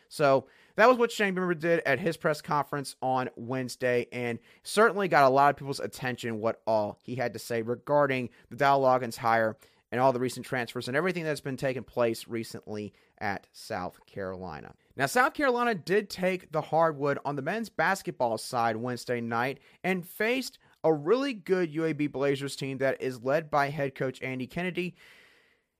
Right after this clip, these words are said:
And things did not go so well in Birmingham. So what all happened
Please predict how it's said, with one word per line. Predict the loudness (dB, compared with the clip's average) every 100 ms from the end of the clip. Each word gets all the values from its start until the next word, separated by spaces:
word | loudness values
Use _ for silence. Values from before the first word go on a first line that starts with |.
| _
And | -4 2
things | 2
did | 2
not | 4 4 6
go | 4 4
so | 2 2
well | 4 6 6 6
in | 2 -4
Birmingham. | 2 2 2 -2 -6 -6 -6 -12
So | -4 0
what | 4
all | 4 2
happened | -4 -2 -2 -2 -4 -4